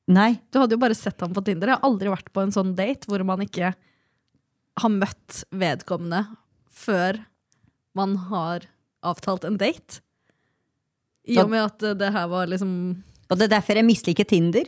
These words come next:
Speaker 1: fordi
Speaker 2: Ja.
Speaker 1: fram til da så virket han som den superlovende f-, fyren.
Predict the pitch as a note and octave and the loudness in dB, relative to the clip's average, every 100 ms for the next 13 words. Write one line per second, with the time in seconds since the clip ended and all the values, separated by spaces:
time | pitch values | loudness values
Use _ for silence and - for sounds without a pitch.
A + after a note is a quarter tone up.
0 | - G#3+ G#3+ G#3+ C#4 D4+ A3 G3+ F#3 - | -2 0 4 4 4 2 2 2 2 0
1 | C#4 G3 G3 A#3+ - - G#3+ G3+ D#3 D#3 | 2 4 6 4 2 -2 2 2 4 0
2 | D#3+ F#3 D#3+ E3 D3 C3+ E3 G#3 F3+ - | 0 0 -2 -2 -4 2 2 2 -4 -4
3 | E3 - D#3+ D#3+ C#3 C3 C3 - A#2+ D#3 | -4 0 2 2 4 2 2 -2 0 0
4 | D#3+ F3 C4 C4+ | 2 2 4 4